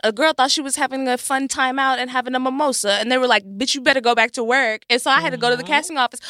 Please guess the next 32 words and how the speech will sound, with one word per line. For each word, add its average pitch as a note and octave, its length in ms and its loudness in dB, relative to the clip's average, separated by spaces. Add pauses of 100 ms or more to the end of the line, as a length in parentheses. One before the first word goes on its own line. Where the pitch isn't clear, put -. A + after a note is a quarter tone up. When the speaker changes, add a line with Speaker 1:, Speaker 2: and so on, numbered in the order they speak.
(120)
Speaker 1:
a A3 100 4
little E4+ 280 2
bit C#4 160 0
buzzed. - 440 -4 (300)
And C#4 100 4
they C4+ 60 4
Speaker 2:
And C#4+ 60 0
Speaker 1:
made F#4+ 80 2
Speaker 2:
that G#4+ 120 4
Speaker 1:
me G#4+ 60 0
do A4 200 0
the G#4+ 80 -2
scene A#4+ 300 2 (200)
fifteen A#4 600 0 (420)
times. - 260 -4 (400)
Speaker 2:
<laughs> - 400 -8
Speaker 1:
Fifteen A#4+ 400 2
different A4 280 -2
ways. D#4 100 2 (160)
Speaker 2:
And F3+ 100 -12
you F3 60 -8
know F3 160 -6
what? A3+ 260 -8 (140)
But D#3+ 120 -8
she D3+ 160 -10
booked. D#3 480 -12 (140)
Speaker 1:
<laughs> G#4 60 -2 (180)
She - 180 -4
Speaker 2:
But - 200 2
Speaker 1:
did. - 180 -6
Speaker 2:
she G#3+ 140 -4
booked. G3+ 540 0